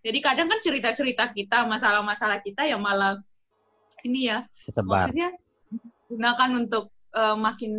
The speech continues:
Speaker 1: menjelekan kita, menjatuhkan kita dan, dan lain sebagainya. Itu tadi lingkungan juga sangat berpengaruh.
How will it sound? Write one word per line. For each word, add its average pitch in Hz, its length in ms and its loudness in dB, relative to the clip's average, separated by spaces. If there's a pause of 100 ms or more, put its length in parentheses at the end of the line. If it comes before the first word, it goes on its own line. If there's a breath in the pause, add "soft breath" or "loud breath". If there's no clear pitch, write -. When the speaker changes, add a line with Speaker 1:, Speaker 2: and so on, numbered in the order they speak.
(200)
Speaker 1:
menjelekan 208 640 -2
kita, 294 380 0
menjatuhkan 214 640 -2
kita 277 340 0
dan, 202 320 0 (280 loud breath)
dan 214 240 0
lain 214 300 4
sebagainya. 226 500 0
Itu 339 140 0
tadi 262 260 2
lingkungan 233 420 -2
juga 247 200 -2
sangat 214 400 -4
berpengaruh. 202 720 -4